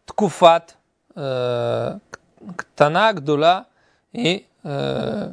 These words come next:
до конца жизни. И мы пос-, поговорили про человека, который идёт в дороге, про человека, который, э, принимает по количеству волос, по количеству песчинок. Вот те примеры, которые посмотрели здесь. Безрат Ашем,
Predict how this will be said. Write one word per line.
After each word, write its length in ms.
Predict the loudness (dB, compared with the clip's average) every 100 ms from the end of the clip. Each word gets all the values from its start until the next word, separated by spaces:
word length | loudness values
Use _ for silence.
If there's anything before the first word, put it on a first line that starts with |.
| -12
до 320 | -8 2 2 2
конца 640 | -2 -4 -2 0 0 -4 _ _ _ _ -16
жизни. 420 | -8 -6 -4 -4
И 40 | -2
мы 120 | -4
пос-, 200 | -6 -4
поговорили 400 | 0 0 0 -4
про 160 | -8
человека, 300 | -2 -2 -2
который 300 | -6 -6 -8 -12 -14
идёт 220 | -6 -4
в 20 | 0
дороге, 340 | 0 0 -4
про 120 | -8
человека, 320 | -4 -4 -4
который, 420 | -8 -6 -4 -4 -4 _ _ _ _ _ _ -14
э, 720 | -8 -6 -4 -4 -6 -8 -8
принимает 520 | -4 -2 0 0 0
по 80 | -2
количеству 520 | -4 -4 -4 -6 -6 _ _ _ -8
волос, 360 | -2 0 0 -4
по 80 |
количеству 360 | -6 -6 -6 -10
песчинок. 500 | -8 -6 -4 -4 -8 _ _ _ _ _ _ _ _ _ _ -16
Вот 340 | -4 -4 -4 -8 _ _ -8
те 160 | -4
примеры, 320 | -2 -2 -2 -4
которые 240 | -6 -6
посмотрели 640 | -6 -6 -6 -4 -4 -4 -8
здесь. 320 | -6 -6 -6
Безрат 340 | -4 0 0 0
Ашем, 400 | -4 -4 -4